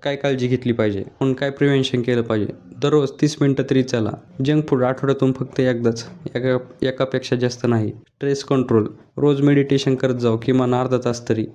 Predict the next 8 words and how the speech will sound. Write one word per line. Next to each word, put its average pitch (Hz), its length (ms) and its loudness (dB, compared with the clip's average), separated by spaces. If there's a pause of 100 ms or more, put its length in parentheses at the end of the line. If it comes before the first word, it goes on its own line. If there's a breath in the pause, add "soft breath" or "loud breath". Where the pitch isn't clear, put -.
याने 127 220 2
तुमचा 131 300 2
पूर्ण 135 320 2
दिवस 127 380 4 (420 loud breath)
शांत 131 380 -2
आणि 123 240 2
सकारात्मक 120 600 0
जाईल. 104 200 0